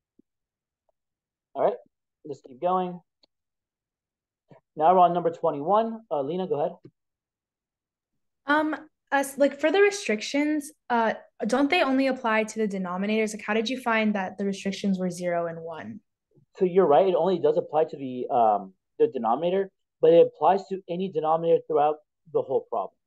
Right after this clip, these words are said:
Speaker 1: So,
Speaker 2: Mm-hmm.
Speaker 1: 'cause what I'm really trying to solve is I'm trying to say, well, five minus this polynomial right here equals what? This polynomial will eq-, will always equal negative x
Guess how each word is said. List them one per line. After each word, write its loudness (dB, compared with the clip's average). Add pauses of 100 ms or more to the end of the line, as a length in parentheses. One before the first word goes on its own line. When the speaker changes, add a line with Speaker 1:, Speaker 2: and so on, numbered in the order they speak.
(800)
Speaker 1:
So, 0 (280)
Speaker 2:
Mm-hmm. 2 (320)
Speaker 1:
'cause -4
what 6
I'm 4
really 2
trying -4
to -14
solve -2
is -10
I'm -4
trying -6
to -16
say, -4
well, -2
five 2
minus -2 (180)
this -6 (100)
polynomial -2
right -4
here -6
equals -10
what? -2 (560)
This 0 (200)
polynomial 0
will -4
eq-, -8 (100)
will 2
always 4
equal 0
negative 0
x -2